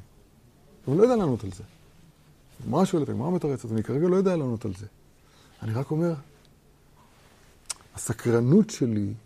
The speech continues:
כשאני שואל את השאלה הזאת, היא לא סקרנות, "תן לי פתרון ונמשיך". כמו שאנחנו אומרים תמיד, "עיר בצפון, שלוש אותיות", כמו בתשבץ. אה, הבנתי, נמשיך. זה לימוד בלי נשמע.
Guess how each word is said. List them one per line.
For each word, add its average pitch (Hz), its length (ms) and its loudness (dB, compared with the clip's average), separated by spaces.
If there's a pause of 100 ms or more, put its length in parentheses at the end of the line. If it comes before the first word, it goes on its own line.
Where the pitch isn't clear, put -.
(300)
כשאני - 200 -8
שואל 135 220 -2
את 147 80 -4
השאלה 139 380 -2
הזאת, 131 240 -2
היא - 100 -8
לא 180 60 -4
סקרנות, 147 680 -2 (1300)
"תן 180 120 8
לי 175 80 10
פתרון 156 360 2
ונמשיך". 123 720 -4 (380)
כמו 127 120 -4
שאנחנו 127 220 -4
אומרים 131 240 -2
תמיד, 131 380 -4
"עיר 143 120 0
בצפון, 131 440 -6
שלוש 113 240 -4
אותיות", 107 360 -8 (140)
כמו 131 120 -6
בתשבץ. - 760 -8 (460)
אה, 135 180 6
הבנתי, 190 380 4
נמשיך. 180 360 -8 (1400)
זה 127 200 6
לימוד 180 360 6
בלי 175 140 6
נשמע. 123 300 2